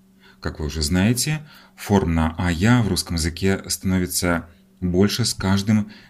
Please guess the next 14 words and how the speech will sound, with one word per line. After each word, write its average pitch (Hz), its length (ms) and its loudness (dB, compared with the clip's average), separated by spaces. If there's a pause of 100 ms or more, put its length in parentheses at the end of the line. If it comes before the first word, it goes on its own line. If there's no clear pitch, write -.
десятилетием. 90 960 0 (880)
Но 120 140 10
пока 139 280 4
только 117 400 4
тренеры 143 640 2
и 123 300 -2
конвейеры. 78 760 -2 (420)
Кстати, 82 640 -2 (220)
интересно 147 720 2
в 98 100 2
этом 110 320 4
двустишие 123 800 0
и 120 400 2 (180)
характеристика 120 1040 0